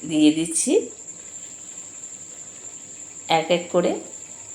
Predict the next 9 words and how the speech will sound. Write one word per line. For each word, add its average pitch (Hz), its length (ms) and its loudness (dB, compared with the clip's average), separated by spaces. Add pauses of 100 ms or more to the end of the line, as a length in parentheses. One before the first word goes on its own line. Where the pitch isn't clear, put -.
(360)
বড়া 170 280 8
দিয়ে 196 280 4
আবার 180 340 6
কিন্তু 196 240 4
আমি 185 240 6
ঢাকনা 160 380 2
দিয়ে 170 220 4
দেব, 175 180 4 (640)
যাতে 170 380 6